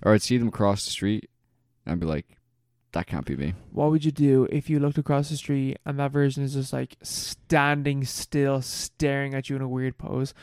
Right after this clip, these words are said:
Speaker 2: Like, like, arms out, like, kinda
Speaker 1: Like, uh, T-pose?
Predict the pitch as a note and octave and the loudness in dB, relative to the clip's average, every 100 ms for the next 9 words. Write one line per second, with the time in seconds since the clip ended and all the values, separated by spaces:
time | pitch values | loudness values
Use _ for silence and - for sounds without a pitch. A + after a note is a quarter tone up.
0 | - - C3+ B2 _ _ _ _ _ _ | -12 -4 -4 -4 _ _ _ _ _ _
1 | _ _ - C#3+ D3 C3+ C3+ B2+ B2+ - | _ _ -8 -2 0 0 0 0 0 -4
2 | - C3 D3 C3 B2+ - _ _ _ _ | -10 -4 -2 -2 -4 -8 _ _ _ _
3 | - F2+ F2+ F2 E2+ D#2+ - F2+ F#2+ F#2 | -6 -6 -4 -2 -2 -4 -4 -2 0 -2